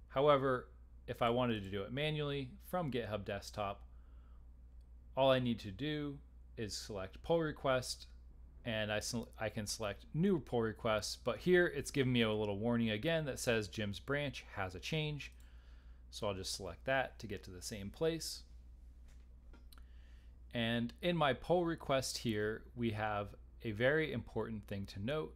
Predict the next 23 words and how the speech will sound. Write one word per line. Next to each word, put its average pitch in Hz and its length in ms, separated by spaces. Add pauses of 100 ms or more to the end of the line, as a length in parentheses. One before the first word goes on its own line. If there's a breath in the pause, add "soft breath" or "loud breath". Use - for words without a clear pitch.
(120)
and 117 140
that 110 180
is 104 180
it's 101 160
giving 135 340
us 131 160
some 127 160
information 101 680
about 101 420
where 113 520
we 107 200
are 98 120
doing 92 300
the 104 80
merge. 120 480
So 123 160
it's 110 140
saying, 104 460
"I'm 110 180
merging 107 460
from 170 460
Jim's 98 300
branch 95 540